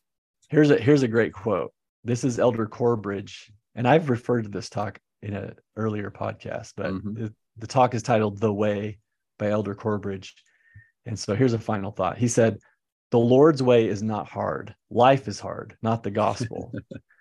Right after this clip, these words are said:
Speaker 1: There is opposition in all things, everywhere for everyone. Life is hard for all of us, but life is also simple. We have only two choices. We can either follow the Lord and be endowed with his power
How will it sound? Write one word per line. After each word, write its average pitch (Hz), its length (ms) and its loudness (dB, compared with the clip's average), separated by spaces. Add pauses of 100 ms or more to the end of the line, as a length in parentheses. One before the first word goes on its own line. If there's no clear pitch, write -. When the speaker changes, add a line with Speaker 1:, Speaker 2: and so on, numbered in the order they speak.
(260)
Speaker 1:
There 120 160 8
is 143 200 8
opposition 123 560 4
in 120 80 0
all 104 180 2
things, 107 500 -2 (120)
everywhere 120 440 4
for 107 160 -2
everyone. 110 640 2
Life 123 240 -4
is 113 100 -8
hard 120 240 2
for 104 140 0
all 139 200 6
of 98 100 -8
us, 65 240 -14
but 113 100 -4
life 113 220 0
is 107 100 -8
also 101 240 -6
simple. 196 540 -4 (320)
We 117 140 0
have 123 180 6
only 117 200 2
two 113 200 -6
choices. - 640 -2 (320)
We 120 120 -2
can 127 140 0
either 113 180 2
follow 117 360 2
the 170 100 2
Lord 120 480 -4 (140)
and 110 120 -6
be 117 140 -2
endowed 110 460 0
with 120 140 -6
his 143 160 -2
power 127 640 -4